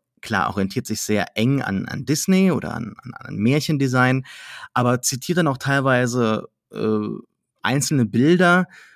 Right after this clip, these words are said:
findet dann eine gewisse Intimität, also dieses I'll protect you Ding,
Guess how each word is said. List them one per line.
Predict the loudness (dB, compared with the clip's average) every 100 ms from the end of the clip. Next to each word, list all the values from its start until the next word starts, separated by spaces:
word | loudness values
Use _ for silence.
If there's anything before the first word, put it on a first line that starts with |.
| _ _ _ _ _
findet | -16 -4 2 4 6 4 4
dann | 4 6
eine | 6
gewisse | 4 2 2 2
Intimität, | 2 0 2 2 0 0 0 0 0 -2
also | -2 0 -2
dieses | -2 -2 -2
I'll | -2 -2
protect | -6 -6 -8 -8 -4
you | -2 0 -2 -4 0
Ding, | 2 2 0